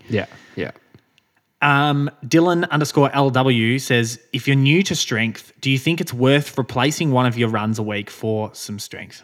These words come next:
Speaker 2: and conditioning?"
Speaker 1: Uh, yeah, I, I think that is, that could potentially be, be a good idea if that's some,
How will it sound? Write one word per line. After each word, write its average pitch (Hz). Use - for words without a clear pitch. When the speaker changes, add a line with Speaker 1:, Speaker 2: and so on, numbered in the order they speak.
Speaker 2:
and 110
conditioning?" -
Speaker 1:
Uh, 160
yeah, 170
I, 139
I 139
think 147
that 127
is, 143
that 135
could -
potentially 131
be, 123
be 120
a 113
good 117
idea 120
if 117
that's 117
some, -